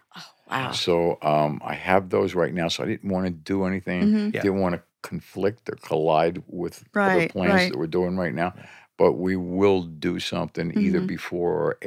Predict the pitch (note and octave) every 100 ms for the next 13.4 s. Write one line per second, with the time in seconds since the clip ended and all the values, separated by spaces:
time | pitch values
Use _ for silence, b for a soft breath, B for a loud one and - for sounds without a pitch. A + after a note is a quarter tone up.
0 | E2 D#2 - B1+ B1+ D2+ C#2 C2 - -
1 | C2 C#2+ C#2 C#2 C#2+ C2+ C#2+ A#1+ - -
2 | - - - - A1+ G#1 _ _ _ E3+
3 | F3 E3 D#3+ D2 C2 B1 B1 A1 - _
4 | - - D2+ - - - F#3 F3+ C#3+ D#3
5 | C#2 A#2+ - _ _ _ A2 G#2 - F#2+
6 | G2 F#3+ F#3 E3 E3 D#3 D#3 D3+ D#3 -
7 | - E3 E3+ E3 F#3 G#3+ A#3 A3+ F#3 F3+
8 | F3 - - E3+ - F#3 E3 D3+ D#3 _
9 | _ D#3 D#3+ C3+ - - - G#3 C#3+ -
10 | D#3+ D#3 C#2+ G2+ - G2+ F#2+ F#2+ F2+ -
11 | F2 - D#4+ E4 E4+ D#4+ C#4+ F#3+ C#3 -
12 | F#3+ E3 A#2+ F2+ G2 A#2+ C3+ D#3 E3+ D3
13 | D2 C#2+ -